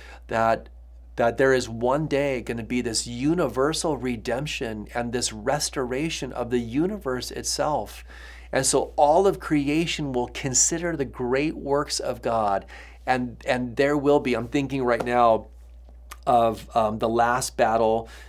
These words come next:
This is the final book in the Chronicles of Narnia. And there's this creation scene, right? As, as God is creating, th-, creating things through singing. And there's this amazing melody and song that rises up from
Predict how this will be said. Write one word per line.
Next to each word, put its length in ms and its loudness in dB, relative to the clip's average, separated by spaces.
This 180 2
is 80 -2
the 80 -8
final 300 0
book 240 -2
in 80 -4
the 40 -4
Chronicles 460 -4
of 80 -6
Narnia. 600 -4
And 160 0
there's 160 0
this 160 0
creation 800 0
scene, 300 0
right? 500 -2
As, 540 2
as 180 2
God 680 6
is 220 0
creating, 680 0
th-, 420 -12
creating 580 2
things 300 -2
through 220 2
singing. 680 0
And 200 2
there's 280 4
this 320 2
amazing 960 0
melody 540 2
and 120 -4
song 540 4
that 160 0
rises 540 0
up 320 0
from 200 -4